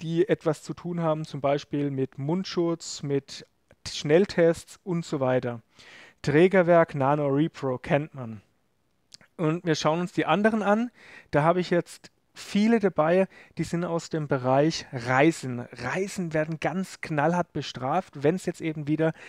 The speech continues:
Drohungen gibt seitens der Politik, Ausgangssperren zu verhängen. Fraport, klar,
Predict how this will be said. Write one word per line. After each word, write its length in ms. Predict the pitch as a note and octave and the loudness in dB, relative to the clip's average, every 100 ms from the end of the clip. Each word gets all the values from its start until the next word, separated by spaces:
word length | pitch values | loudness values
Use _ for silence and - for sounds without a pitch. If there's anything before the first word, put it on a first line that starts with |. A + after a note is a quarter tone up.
| - _ | -20 _
Drohungen 540 | C#3+ C3+ E3+ G3+ G3 E3+ | -6 2 4 4 2 0
gibt 260 | F3 - | -2 -4
seitens 560 | - C#3+ D3+ D#3+ D#3+ - | -2 2 2 0 -6 0
der 160 | D3 | 0
Politik, 640 | C#3 C#3+ C#3 - G3 - - _ | 2 -2 -4 -2 -2 -2 -16 _
Ausgangssperren 720 | - D#3 - D#3+ C#3+ - B2+ C3 | -6 -6 -2 -4 -4 -4 -4 -6
zu 140 | C3+ | -8
verhängen. 520 | - A#2 A#2+ A#2+ A2+ - - - - - | -6 -6 -6 -10 -14 -18 -20 -20 -20 -12
Fraport, 880 | - B2 C3 D3+ - B2 A#2 - - | -4 2 4 2 0 -6 -6 -10 -2
klar, 440 | C3 C3+ C#3 | 2 4 4